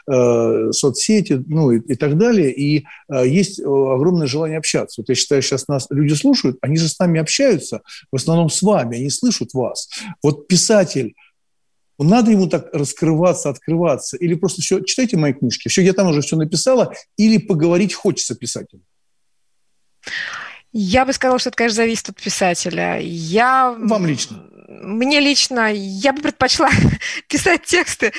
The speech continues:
Speaker 2: не выступать вот в, в, в эфире радио, особенно в прямом эфире. Но иногда приходится это делать. Я делаю это с удовольствием, однако все-таки, если бы был выбор,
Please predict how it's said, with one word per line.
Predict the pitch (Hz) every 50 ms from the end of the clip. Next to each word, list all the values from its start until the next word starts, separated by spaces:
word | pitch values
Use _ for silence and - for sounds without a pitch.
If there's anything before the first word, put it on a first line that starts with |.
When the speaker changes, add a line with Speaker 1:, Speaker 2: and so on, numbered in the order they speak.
| - 320 285 -
Speaker 2:
не | 285 269 277 277 277 294 302 294 311 311 294
выступать | 285 302 - 311 285 - 294 247 240 -
вот | 220 208 208 233
в, |
в, | 220 214 220 226 233 240 247 262 277 277 233 240 240 220 233 262 294 277 214
в | 269 330
эфире | 302 311 311 277 254 269
радио, | 294 294 302 247 240 233 220
особенно | 220 - 233 226 220 214
в | - -
прямом | 254 240 233 233 214 214
эфире. | 208 - 269 247 233 196 185 - - - - - - - 226 208 -
Но | 208 214 233 240
иногда | 233 240 233 254 254
приходится | - 226 - - 226 214 - -
это | 196 196 196
делать. | 180 202 226 233 214 190 185 - -
Я | 208 202 208 202
делаю | 202 190 220 214 208 202
это | - -
с | -
удовольствием, | - 233 233 233 226 - - 208 185 185
однако | 185 180 190 202 - - 190
все-таки, | - - 190 - - 196
если | 190 - 208
бы | 180
был | 175 185 226 208
выбор, | 208 247 214 202 185